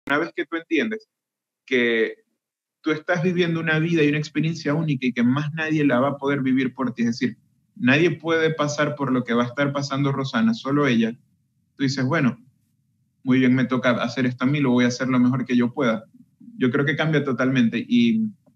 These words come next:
y eso fue una de las cosas como que lo ayudó a sobrevivir eso. De hecho, si mal no recuerdo, creo que el premio de la Asociación Americana de Psicólogos o de Psiquiatras,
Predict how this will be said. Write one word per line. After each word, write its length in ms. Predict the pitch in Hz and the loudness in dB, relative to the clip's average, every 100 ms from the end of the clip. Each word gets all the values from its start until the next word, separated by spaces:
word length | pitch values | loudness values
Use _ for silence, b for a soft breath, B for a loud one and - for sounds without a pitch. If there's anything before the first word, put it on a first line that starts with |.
| _ | _
y 80 | 139 | 0
eso 200 | 127 147 | 0 0
fue 100 | 165 | 0
una 80 | 160 | 0
de 60 | |
las 100 | 165 | 0
cosas 240 | 185 190 185 | 0 -2 -2
como 220 | 165 139 | -2 2
que 100 | 139 | 4
lo 140 | 139 | 6
ayudó 300 | 147 170 165 | 4 4 2
a 60 | 151 | 0
sobrevivir 520 | 131 127 117 123 131 | 0 0 2 4 4
eso. 460 | 135 147 143 147 - _ _ _ _ | 2 -2 -2 -4 -6 _ _ _ _
De 120 | 135 143 | 2 2
hecho, 300 | - 147 143 | 4 2 4
si 160 | 131 | 2
mal 180 | 123 131 | 4 4
no 60 | 143 | 2
recuerdo, 600 | 151 160 143 143 156 - _ _ _ _ _ | 2 2 2 2 -2 -10 _ _ _ _ _
creo 180 | 135 135 | 0 2
que 80 | |
el 120 | 160 151 | 2 2
premio 360 | 175 185 165 | 0 0 2
de 80 | 143 | 2
la 80 | 127 | 2
Asociación 520 | - 135 127 123 143 | 0 -4 -4 -2 0
Americana 560 | 151 156 165 160 156 135 | 0 0 0 -2 0 0
de 80 | 123 | 0
Psicólogos 760 | 127 160 156 127 127 - - - | -2 0 2 2 0 -4 -16 -4
o 120 | 120 | -4
de 60 | |
Psiquiatras, 600 | 110 113 147 127 123 120 | -2 -4 0 0 -2 -8